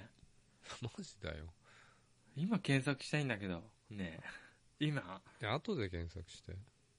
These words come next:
Speaker 2: もう一年経っちゃったよ。ダメじゃない？
Speaker 1: いや、
Speaker 2: これ。
Speaker 1: 俺もね、勘違いして、職案の、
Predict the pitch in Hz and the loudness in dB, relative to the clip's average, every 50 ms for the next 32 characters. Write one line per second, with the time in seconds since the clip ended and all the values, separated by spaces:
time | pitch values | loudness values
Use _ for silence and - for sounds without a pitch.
0 | _ _ _ _ _ - _ _ _ _ _ - 117 107 95 - - - 277 294 | _ _ _ _ _ -20 _ _ _ _ _ -6 -6 -6 -6 -6 -4 0 2 2
1 | 247 185 - 117 - - - 123 - - - 107 98 90 90 92 110 151 196 226 | 2 2 2 -2 -4 0 2 2 2 2 0 0 0 2 0 0 0 0 2 4
2 | 247 160 107 95 180 185 185 127 131 160 190 226 233 240 240 233 208 - - - | 4 6 6 6 8 8 10 10 10 8 8 6 6 6 6 4 4 2 2 0
3 | 190 196 220 226 - - 247 226 143 - - - 104 - - 135 131 - - 208 | 0 0 0 0 0 2 4 4 4 4 2 0 2 2 2 0 -2 -2 -2 -2
4 | 214 226 226 214 214 220 226 233 226 175 123 98 85 76 76 | 0 0 -2 -4 -4 -2 0 4 4 6 6 4 4 2 0